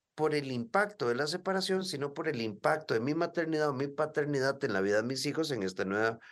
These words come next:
condición. Porque suele decirse mucho en América Latina, "Bueno, es que yo ahora soy mamá y papá". No, no, vos sos mamá y papá le toca ser papá.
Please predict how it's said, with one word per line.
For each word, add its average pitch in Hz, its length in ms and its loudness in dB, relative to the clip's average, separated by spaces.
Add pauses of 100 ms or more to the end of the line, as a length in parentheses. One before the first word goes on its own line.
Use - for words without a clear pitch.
condición. 190 600 0 (360)
Porque 208 500 2
suele 208 400 4
decirse 214 540 2
mucho 196 360 -2
en 123 60 -2
América 160 440 -2
Latina, 185 560 -2 (480)
"Bueno, 151 300 4
es 160 100 -2
que 156 120 -2
yo 156 120 2
ahora 165 160 2
soy 165 180 0
mamá 156 280 0
y 156 80 -2
papá". 143 280 0
No, 104 140 -2
no, 92 180 -8 (120)
vos 120 240 -2
sos 170 260 0
mamá 92 420 -4 (880)
y 160 200 0
papá 120 340 2
le 143 140 0
toca 95 260 -2
ser 113 180 -2
papá. 220 400 -2